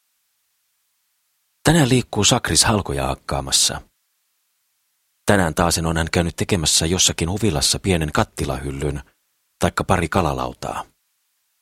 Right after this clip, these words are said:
Sellaisina iltoina, jolloin tulee sietämätön puhelemisen ja maailmanparantamisen halu, kiipeää rampa tuttaviensa ja naapuriensa luokse. Esimerkiksi kivimies Bergmanin murjuun ullakolle.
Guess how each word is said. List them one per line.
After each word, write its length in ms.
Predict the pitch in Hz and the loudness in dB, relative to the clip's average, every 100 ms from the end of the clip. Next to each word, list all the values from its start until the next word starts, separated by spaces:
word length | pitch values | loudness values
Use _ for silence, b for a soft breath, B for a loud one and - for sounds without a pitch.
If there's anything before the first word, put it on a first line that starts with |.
| _ _ _ _ _ _ - | _ _ _ _ _ _ 2
Sellaisina 480 | 160 160 123 113 | 4 4 4 4
iltoina, 460 | 107 131 98 80 76 | 2 0 0 -2 0
jolloin 340 | 76 78 82 | 0 0 -2
tulee 240 | 78 87 87 | -2 0 2
sietämätön 560 | 139 123 78 78 82 85 | 2 2 0 -2 -4 -4
puhelemisen 640 | 120 113 78 69 71 78 73 | -2 0 0 -2 -2 -2 0
ja 160 | 76 69 | -2 0
maailmanparantamisen 920 | 101 110 76 71 76 73 78 80 95 | 0 2 0 -4 -4 -4 -4 0 0
halu, 360 | 90 98 67 67 _ _ _ _ _ _ _ _ _ _ - | 0 -2 -4 -12 _ _ _ _ _ _ _ _ _ _ 2
kiipeää 340 | 104 92 80 | 2 4 2
rampa 340 | 82 104 95 80 | 4 2 0 -4
tuttaviensa 640 | - - 78 78 76 - | -6 -4 -2 -2 0 0
ja 120 | 80 | 0
naapuriensa 520 | 101 95 80 76 76 | 0 -2 -4 -2 -2
luokse. 460 | 76 71 - - - - _ _ _ _ _ _ _ _ _ _ _ _ - - | -2 -4 -2 -2 -2 -16 _ _ _ _ _ _ _ _ _ _ _ _ 0 2
Esimerkiksi 560 | - 82 76 85 - | 2 0 -2 -2 0
kivimies 520 | - 104 101 80 78 - | 0 0 2 2 0 2
Bergmanin 580 | 110 101 73 76 76 76 | 0 0 -2 -2 -2 -2
murjuun 400 | 101 92 80 82 | -2 0 0 0
ullakolle. 640 | 95 71 - - 50 - | 0 -2 -4 -8 -8 -12